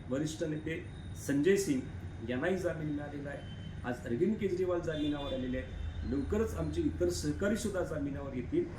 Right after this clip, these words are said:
कारण हे प्रकरणच पूर्णपणे पोकळ आहे. आणि कोर्टानं सुविधा दिलेली आहे की अरविंद केजरीवाल साहेब हे इथून पुढच्या सगळ्या प्रचार यंत्रणेमध्ये सहभागी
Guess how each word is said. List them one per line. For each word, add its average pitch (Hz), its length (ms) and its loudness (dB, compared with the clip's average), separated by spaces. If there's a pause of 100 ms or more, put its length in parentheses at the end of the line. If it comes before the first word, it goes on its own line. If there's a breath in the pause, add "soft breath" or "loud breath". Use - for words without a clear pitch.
(220)
कारण 135 140 2
हे 156 140 2
प्रकरणच 226 640 6
पूर्णपणे 151 540 0 (420)
पोकळ 139 320 4
आहे. - 680 -4
आणि 151 100 2
कोर्टानं 180 800 0
सुविधा 240 500 8
दिलेली 139 300 6
आहे - 80 -2 (400)
की 143 80 4
अरविंद 185 340 2
केजरीवाल 151 500 -2
साहेब 120 280 -2 (460)
हे 170 100 6 (460)
इथून 233 340 6
पुढच्या 156 320 -2
सगळ्या 139 340 -4 (120)
प्रचार 165 360 -2
यंत्रणेमध्ये 135 720 -2
सहभागी 131 600 -2